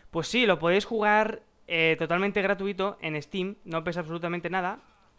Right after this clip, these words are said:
Y a este... ¿a este qué pasa, tío? Vale, pues no, no ha entrado, me la he colado yo mismo.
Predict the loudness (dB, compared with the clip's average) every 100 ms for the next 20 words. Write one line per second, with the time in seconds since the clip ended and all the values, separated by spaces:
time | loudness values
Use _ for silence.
0 | _ _ _ _ _ -6 -2 0 -2 -4
1 | -4 -2 -2 -4 -8 -16 -20 -16 -16 -14
2 | -16 -14 -16 -18 -20 -18 -14 -14 -16 _
3 | _ _ _ -6 -4 -2 -2 0 -2 -2
4 | -4 -2 -4 -6 -12 -10 -8 -6 -6 -8
5 | -8 -8 -8 -10